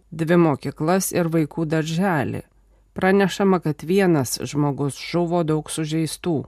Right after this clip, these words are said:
Buvo apšaudytas Kijivas ir kiti miestai, žuvusiųjų dešimtys. Net naujųjų metų išvakarėse buvo užpulti keli miestai. Skaičiuojama tolesnė žala ir aukos.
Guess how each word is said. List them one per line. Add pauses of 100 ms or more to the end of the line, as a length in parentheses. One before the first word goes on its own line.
(220)
Buvo
apšaudytas
Kijivas
ir
kiti
miestai, (100)
žuvusiųjų
dešimtys. (420)
Net
naujųjų
metų
išvakarėse
buvo
užpulti
keli
miestai.
Skaičiuojama
tolesnė
žala
ir
aukos.